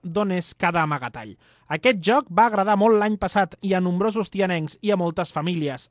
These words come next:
Ara s'ha tingut en consideració les edats i s'ha omple-, obert més per donar més temàtiques dedicades no només al públic juvenil. Sara Torroella.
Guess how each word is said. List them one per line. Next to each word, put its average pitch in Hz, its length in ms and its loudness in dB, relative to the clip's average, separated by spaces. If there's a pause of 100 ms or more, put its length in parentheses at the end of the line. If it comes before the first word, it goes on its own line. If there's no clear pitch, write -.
Ara 214 240 0
s'ha 233 240 -2
tingut 208 400 -2
en 156 140 -6
consideració 165 480 -2
les 151 100 -2
edats 185 320 -2 (280)
i 165 120 -6
s'ha 202 160 2
omple-, 165 380 -4 (100)
obert 190 300 2
més 175 240 -2 (340)
per 143 180 -2
donar 190 300 0
més 220 320 -2
temàtiques 170 580 -2
dedicades 190 600 -2 (100)
no 196 180 2
només 160 360 0 (260)
al 156 100 -2
públic 233 360 0
juvenil. 165 340 0
Sara 233 260 0
Torroella. 202 480 -6